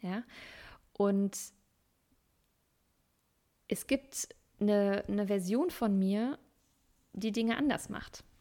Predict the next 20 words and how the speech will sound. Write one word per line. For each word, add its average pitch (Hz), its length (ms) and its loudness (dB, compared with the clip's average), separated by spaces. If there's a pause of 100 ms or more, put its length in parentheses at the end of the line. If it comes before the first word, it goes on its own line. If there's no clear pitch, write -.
(260)
Ja? 196 260 -4 (760)
Es - 200 -8
gibt - 440 -4 (680)
auch 196 200 0
eine 208 220 -2
Version 202 360 0
von 196 280 0
dir, 240 500 0
die 214 100 -2
bereits 202 360 -4
seit 202 160 -4
sechs 277 240 -4
Monaten 233 640 0 (460)
eine 202 220 0
bestimmte 254 360 -2
Gewohnheit 269 440 0
durchgezogen - 600 -8
hat. - 220 -14 (1120)
Ja, 190 220 -6
beziehungsweise 190 840 -4